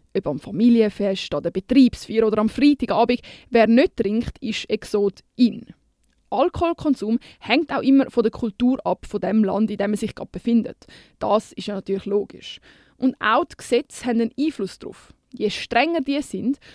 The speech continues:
umso weniger wird Alkoholkonsum beispielsweise auch als Jugendlich ein oder Jugendliche normalisiert. Bei uns in der Schweiz kann man heute ab sechzehn tiefprozentiges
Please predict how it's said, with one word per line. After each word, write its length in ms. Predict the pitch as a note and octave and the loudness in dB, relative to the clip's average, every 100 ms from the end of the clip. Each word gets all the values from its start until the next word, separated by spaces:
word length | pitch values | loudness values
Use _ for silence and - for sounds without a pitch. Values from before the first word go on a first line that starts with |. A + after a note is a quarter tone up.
| - | -10
umso 300 | - A#3+ A#3+ | -2 0 0
weniger 380 | G#3+ C#4 C#4 B3 | 0 0 0 0
wird 180 | G#3+ G3 - | 0 -2 -2
Alkoholkonsum 840 | A3 - A#3+ A#3+ A3+ - G3+ G#3 | -2 0 -2 -2 -4 -4 -4 -4
beispielsweise 600 | F#3+ - F3+ - G3 - | -6 -8 -12 -10 -10 -8
auch 260 | - F3+ - | -6 -6 -6
als 220 | - - | -10 -8
Jugendlich 600 | B3 B3+ B3+ G#3+ A3+ - _ | -4 0 0 0 -4 -6 _
ein 160 | A3+ A#3+ - | -4 -4 -6
oder 180 | F#3 - | -12 -10
Jugendliche 720 | F3+ G3+ F#3+ - - - G3 - _ _ | -8 -6 -6 -8 -10 -6 -8 -8 _ _
normalisiert. 880 | G3 G#3 F3 C3 F#3 A#3+ - - _ _ _ _ _ _ _ _ - - | -6 -6 -6 -8 -6 -4 -4 -8 _ _ _ _ _ _ _ _ -18 2
Bei 120 | B3 | 4
uns 140 | E4 | 4
in 60 | A#3 | 0
der 80 | A3 | -2
Schweiz 220 | C#4+ E4+ | -2 -2
kann 180 | - A3 | -2 -2
man 120 | G3+ | -2
heute 240 | C#4+ - | -2 -4
ab 140 | G3 - | -10 -6
sechzehn 500 | A3 A#3+ - A3 - | -4 -4 -2 -6 -2
tiefprozentiges 840 | B3+ D4+ C4 - B3 B3+ B3+ - | -2 0 -4 -4 -2 -2 -2 -12